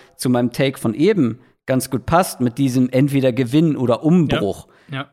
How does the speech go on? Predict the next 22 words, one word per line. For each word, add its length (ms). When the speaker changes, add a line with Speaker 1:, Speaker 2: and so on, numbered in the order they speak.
Speaker 1:
Das 240
würde 280
natürlich 480
f-, 120
komplett 400
fehlen, 420
wenn 140
die 100
Gefahr 480
Speaker 2:
Ja. 80
Speaker 1:
ist, 200
dass 160
man 100
absteigt, 580
wenn 120
man 140
mal 140
ein 140
Jahr 320
ganz 220
schlecht 340
performt. 640